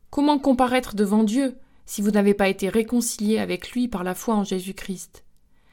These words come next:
Cherchez donc à placer votre vie dans la main de Dieu, sous le signe de l'étoile de Bethléem. Jésus-Christ vous aime et il veut vous sauver. Je dois descendre du tram car je suis arrivée à destination.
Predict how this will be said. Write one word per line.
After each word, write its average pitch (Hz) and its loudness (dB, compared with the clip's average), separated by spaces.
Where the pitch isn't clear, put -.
Cherchez 262 2
donc 277 0
à 196 0
placer 233 0
votre 240 0
vie 220 -2
dans 208 0
la 190 0
main 220 6
de 208 4
Dieu, 170 -6
sous - -4
le 240 4
signe 269 0
de 214 4
l'étoile 208 2
de 196 -2
Bethléem. 175 -4
Jésus-Christ 240 0
vous 202 2
aime 247 2
et 202 2
il 196 0
veut 226 2
vous 185 -4
sauver. 175 -8
Je - -4
dois 196 4
descendre 214 2
du 190 -4
tram 220 -2
car 214 -4
je 190 -6
suis 202 -2
arrivée 208 2
à 214 2
destination. 185 -2